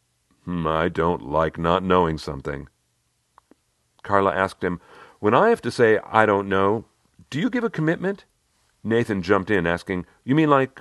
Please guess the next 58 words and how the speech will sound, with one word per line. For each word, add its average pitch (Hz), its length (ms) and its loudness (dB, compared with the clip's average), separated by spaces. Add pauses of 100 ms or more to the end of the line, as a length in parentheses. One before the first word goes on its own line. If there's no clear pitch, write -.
(160)
'I'll 123 140 4
get 127 140 0
back 127 240 2
to 151 80 -2
you 147 40 4
on 151 120 2
that'?" 175 260 0 (420)
"Yeah, 190 160 -2
exactly," 143 540 -2
said 78 220 -8
Carla. 85 340 -2 (320)
"When 110 160 4
I 151 80 6
have 190 100 0
to 160 80 -4
say, 139 220 4
'I 117 180 2
don't 127 140 2
know,' 127 320 2
I 147 180 4
add, 127 320 2 (680)
'I'll 160 160 6
follow 160 300 4
up 147 160 0
with 98 120 -6
you 85 100 0
on 76 100 -4
that.' 65 180 -12 (640)
And 113 180 0
when 127 120 4
I 220 160 2
offer 175 360 2
to 143 80 0
follow 131 340 2
up, 135 200 -2
usually 139 400 -2
one 113 180 4
of 107 60 0
two 127 160 -2
things 104 220 -4
happen. 120 320 -2
Either 139 240 0
they 120 120 2
say, 117 200 2
'No, 165 260 2
that's 151 200 2
okay, 82 360 -2 (160)
don't 110 180 2
worry 107 220 4
about 76 240 -4
it,' 98 100 -2 (240)
and 90 140 -4
that's 107 180 2
the 90 140 0
end 117 120 2
of 78 80 -6
it. - 200 -4 (520)
Or, 156 500 4